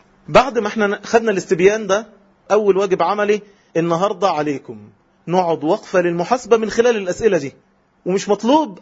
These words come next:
أكثر من إنك تقفي بينك وبين نفسك وتقولي: "أنا فين من الطريق؟" دي الخطوة الأولى. الخطوة الثانية، عايز أقف معاكي بقى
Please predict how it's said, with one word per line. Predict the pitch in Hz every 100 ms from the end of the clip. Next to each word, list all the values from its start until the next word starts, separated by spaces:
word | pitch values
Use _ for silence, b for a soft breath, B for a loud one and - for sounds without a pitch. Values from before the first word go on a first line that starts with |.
| 247
أكثر | 262 - 214
من | 190 185
إنك | 233 226 196
تقفي | - 240 196 190
بينك | 220 202
وبين | 165
نفسك | 190 - 170
وتقولي: | 160 208 185 170
"أنا | 151
فين | 180 185
من | 147
الطريق؟" | 120 117 101 - _ _ _ _ -
دي | 226
الخطوة | - 226 160
الأولى. | 120 104 - _ _ _ -
الخطوة | 185 320 285
الثانية، | 185 190 165 131 113 _ _ _ -
عايز | 226 269 254
أقف | 247 202
معاكي | 180 233 202
بقى | 185 196